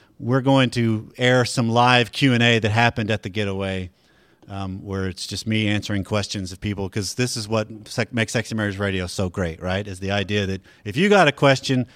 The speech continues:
we'll answer it, and we even do that here at the getaway. It's a chance just to unfold and unpack what's going on, and if there's something that you are too ashamed to ask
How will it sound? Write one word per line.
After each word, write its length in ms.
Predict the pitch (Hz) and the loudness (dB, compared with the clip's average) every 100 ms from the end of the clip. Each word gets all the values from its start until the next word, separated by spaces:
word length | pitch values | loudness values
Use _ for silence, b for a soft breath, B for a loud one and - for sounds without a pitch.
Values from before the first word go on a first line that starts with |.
| b b | b b
we'll 240 | 120 127 127 | -2 -2 0
answer 460 | 127 147 139 104 | 2 2 0 -2
it, 160 | 92 107 b b | -2 -4 b b
and 120 | 113 | -6
we 80 | 110 | -2
even 260 | 120 117 107 | 0 0 0
do 220 | 120 120 | 0 0
that 240 | 113 101 | 0 -2
here 500 | - 123 107 82 76 - b b b b | -6 -4 -2 -4 -12 -20 b b b b
at 160 | 107 98 | -16 -14
the 60 | |
getaway. 480 | 90 117 107 95 85 | -8 -4 -2 -2 -4
It's 140 | 85 95 | -6 -8
a 40 | |
chance 360 | - 117 107 - | -4 -2 -2 -4
just 160 | - | -8
to 200 | 107 110 | -8 -2
unfold 540 | 131 135 131 123 123 113 | 0 0 2 2 2 0
and 100 | 107 | 0
unpack 580 | 135 139 131 113 - - | 0 2 2 0 -4 -8
what's 240 | 123 - | -6 -4
going 260 | 135 127 123 | 0 0 2
on, 320 | 120 120 120 | 2 2 0
and 140 | 104 | -2
if 60 | 95 | -2
there's 180 | 113 - | -4 -2
something 320 | 127 123 113 | -2 -2 -4
that 200 | 101 110 | -4 -4
you 220 | 120 113 | -2 0
are 80 | 98 | -2
too 240 | - 175 | 0 2
ashamed 440 | 165 - 160 156 156 | 2 2 2 2 -2
to 140 | - | 0
ask 440 | 139 147 147 - | 2 4 2 -4